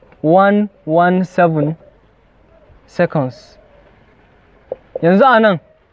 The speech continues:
idan ka duba ga sakan ɗari da sha bakwai, aka ce ka canja shi zuwa minute. Sannan an ce maka kowane sakan sittin minti ɗaya ne.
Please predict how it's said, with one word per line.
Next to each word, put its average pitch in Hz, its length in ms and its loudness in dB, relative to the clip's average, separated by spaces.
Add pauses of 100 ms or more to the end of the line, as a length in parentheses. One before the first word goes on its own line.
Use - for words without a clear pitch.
(140)
idan 202 220 0
ka 233 80 2
duba 220 280 0
ga 185 100 -4
sakan 214 360 -4
ɗari 180 260 -2
da 185 100 0
sha 175 200 -2
bakwai, 160 320 -4 (380)
aka 202 200 -4
ce 202 140 -4
ka 170 80 -6
canja 185 300 -2
shi 160 100 -4
zuwa 175 180 0
minute. 165 300 -2 (180)
Sannan 240 360 2
an 285 60 0
ce 262 100 -2
maka 233 260 0
kowane 294 320 4
sakan 196 320 -4
sittin 170 400 -6 (380)
minti 175 320 -2
ɗaya 156 220 2
ne. 135 140 -2